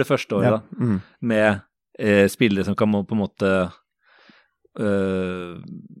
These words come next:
Speaker 1: som har, som, ja, som er litt mer sånn produktiv og
Speaker 2: Men det der,
Speaker 1: litt sånn, da.
Speaker 2: det der igjen er jo sånn jeg føler går igjen hos alle yngre som kommer opp.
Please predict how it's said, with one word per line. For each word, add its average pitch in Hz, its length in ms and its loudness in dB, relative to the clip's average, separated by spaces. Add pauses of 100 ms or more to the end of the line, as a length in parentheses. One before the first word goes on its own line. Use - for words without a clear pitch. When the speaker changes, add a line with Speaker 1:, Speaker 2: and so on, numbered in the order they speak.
(240)
Speaker 1:
som 127 220 0
har, 113 280 2
som, 151 220 -4
ja, 165 80 6
som 151 200 0
er 113 120 6
litt 104 140 -4
mer 104 120 2
sånn 107 120 -4
produktiv 90 520 -6
og 87 580 -10 (420)
Speaker 2:
Men 131 140 0
det 113 80 4
der, 110 160 6
Speaker 1:
litt 113 40 4
sånn, 107 220 2
da. 107 60 -8 (140)
Speaker 2:
det 117 80 4
der 107 220 6
igjen 110 180 4
er 101 160 4
jo 98 80 0
sånn 104 160 2
jeg 101 100 -2
føler 95 320 -2
går 101 240 2
igjen 95 220 -2
hos 104 140 -10 (200)
alle 92 300 2
yngre 92 240 -6
som - 100 -10
kommer 98 220 -4
opp. - 100 -18